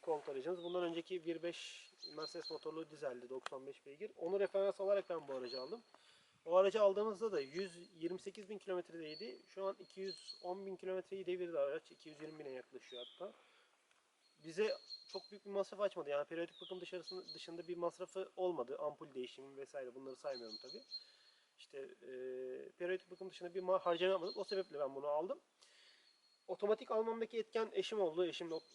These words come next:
"Ben kullanacağım ama otomatik olursa kullanabilirim." dedi. O yüzden ben otomatiğe yöneldim. Ot-, otomatik olmasının da şöyle bir avantajı var. Bildiğiniz üzere bir beş veya bir üç Colt'larda, e,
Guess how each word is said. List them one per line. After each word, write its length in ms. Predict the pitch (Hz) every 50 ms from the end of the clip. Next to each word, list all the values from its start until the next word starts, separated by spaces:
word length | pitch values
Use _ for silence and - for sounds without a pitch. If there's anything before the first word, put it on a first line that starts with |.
| - - -
"Ben 200 | 151 156 165 170
kullanacağım 640 | 165 - - 160 165 160 160 156 147 151 160 170 175 160
ama 120 | 156 160
otomatik 400 | 151 - - 151 151 - - 160
olursa 400 | 156 147 160 - - 151 139 - - - -
kullanabilirim." 640 | 139 135 135 131 123 123 139 139 127 127 120 120 - _
dedi. 300 | 131 135 131 180 196 240 - -
O 140 | 185 185 185
yüzden 220 | 165 165 156 147
ben 60 | -
otomatiğe 480 | 147 143 - 151 151 147 - - 185 180
yöneldim. 440 | 185 180 180 185 180 185 202 202 - - - - - - - - - _
Ot-, 300 | 202 202 208 208 202 - -
otomatik 400 | 202 185 - 220 226 220 254 233
olmasının 380 | 233 233 233 233 - 233 233 220
da 60 | 196
şöyle 240 | - 233 220 214 185
bir 60 | 175
avantajı 460 | 156 151 147 143 - 143 127 143 165
var. 140 | 233 269 - - - - - - - - - 196
Bildiğiniz 380 | 196 196 196 208 208 190 165
üzere 320 | 175 185 185 208 208 190 - - -
bir 200 | 180 190 185 180
beş 420 | 196 190 185 - - - - - - _ _ _ -
veya 240 | 180 165 160 165 170
bir 100 | 185 185
üç 180 | 185 - - -
Colt'larda, 600 | 170 147 - - 175 165 165 170 180 180 175 -
e, 180 | - - 160